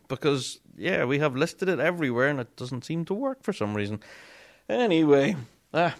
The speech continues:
podcasting troubles aside, yeah, hope that helps, Colin, and thank you so much for your email. Now, if any of you guys out there have any additional questions on the topic or anything of the sorts,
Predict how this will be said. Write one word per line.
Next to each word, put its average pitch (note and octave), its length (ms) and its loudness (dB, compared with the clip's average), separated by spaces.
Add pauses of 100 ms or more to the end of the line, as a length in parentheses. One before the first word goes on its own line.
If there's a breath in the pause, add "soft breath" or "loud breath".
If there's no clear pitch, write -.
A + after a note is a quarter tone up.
(280)
podcasting D#3+ 640 2
troubles A#2+ 360 -2
aside, A2+ 440 -2 (380 loud breath)
yeah, D#3+ 240 4 (260)
hope G#3+ 220 10
that G#3 180 6
helps, A3 300 4
Colin, B3 360 6
and E3+ 220 4
thank G#3 220 0
you G3 40 0
so G3 140 0
much G3 220 2
for E3 100 0
your D#3 120 2
email. F3+ 360 4
Now, F#3 280 4 (800)
if B2+ 100 -2
any F#3+ 120 2
of F3 80 0
you F#3+ 80 0
guys F3+ 280 4
out F3+ 160 6
there F3 160 6
have D#3 160 2
any F#3+ 240 0
additional G#3+ 400 4
questions G#3 540 0 (100)
on F#3+ 160 4
the E3 80 0
topic F3 400 0
or C#3+ 80 2
anything D#3+ 440 0
of G#2+ 120 -2
the G#2+ 140 -4
sorts, C#3 360 0